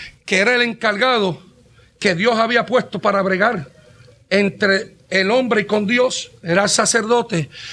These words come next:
Cuando tú le llevabas la ofrenda, tú le decías, "Mire, lo que yo necesito en mi casa es que Dios me bendiga,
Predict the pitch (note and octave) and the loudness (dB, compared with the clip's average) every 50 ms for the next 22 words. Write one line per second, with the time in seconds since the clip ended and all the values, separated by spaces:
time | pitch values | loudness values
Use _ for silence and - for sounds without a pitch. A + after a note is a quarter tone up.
0 | - - - - F#3+ F3+ F3+ E3 E3+ G3 G3 G#3 G#3 G#3+ A3+ A3 A3+ A#3 A#3+ A#3 | -16 -10 -4 0 0 0 0 0 0 0 0 2 2 2 2 2 2 0 0 0
1 | A3+ A#3 A3+ - - B3 B3 A#3 A3+ G3+ F3+ F3+ E3+ D#3+ - - - - - - | 0 0 0 -2 0 0 -2 0 -2 -2 -2 -2 -4 -4 -8 -16 -20 -20 -20 -20
2 | - - - _ _ - G#3 A3 A3+ A3 G#3+ G3+ - - A3+ A3 G#3 F#3+ G3 G#3+ | -20 -20 -20 _ _ -4 -2 0 2 2 2 2 0 0 0 0 0 0 0 0
3 | A3+ A3+ A3 F#3 D3 - - - - - D#3+ F3+ G3 F#3 - F#3 F3 G3 G#3 A3+ | 0 0 0 0 -2 -6 -10 -20 -12 -4 0 0 2 2 2 0 0 2 2 0
4 | A#3+ A#3 - A3+ G#3+ - B3 - B3+ A#3 A3 A3+ G#3 - A3 A3+ A3 - A3+ A3 | 2 0 0 0 0 -2 -2 -2 -2 -2 -2 -2 -4 -4 -4 -4 -4 -4 -4 -6
5 | A3 - A#3 G#3 G#3 G#3 G#3 G#3 G3+ G#3 G3 F#3 F#3 G3+ G#3 G3+ F3 G3+ G3 F3 | -4 -4 -2 -2 0 0 0 0 2 2 0 0 0 0 -2 -2 0 0 0 0